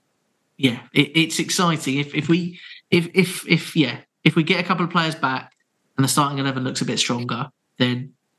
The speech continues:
it'll be a proper good game. And I think, I think Roy will get them going. If, if he's able to get them going against challenges like Liverpool and City,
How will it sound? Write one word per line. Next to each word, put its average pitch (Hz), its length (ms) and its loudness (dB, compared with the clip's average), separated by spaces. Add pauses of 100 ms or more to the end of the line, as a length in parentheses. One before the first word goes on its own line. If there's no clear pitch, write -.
(220)
it'll 143 140 2
be 123 140 -2
a 120 40 -2
proper 123 260 -2
good 123 180 -4
game. 123 300 -4
And 139 80 -2
I 147 120 2
think, 151 380 -2 (920)
I 156 60 4
think 139 200 -2
Roy 131 180 -2
will 123 100 -6
get 123 200 -4
them 123 300 -8 (140)
going. 123 200 0
If, 135 100 -6
if 156 160 2
he's 180 140 2
able 196 240 0
to 202 80 -2
get 180 180 -2
them 175 120 0
going 160 280 0
against 135 320 -6
challenges 139 520 0
like 135 280 -2
Liverpool 135 420 0
and 127 100 -2
City, 127 500 -6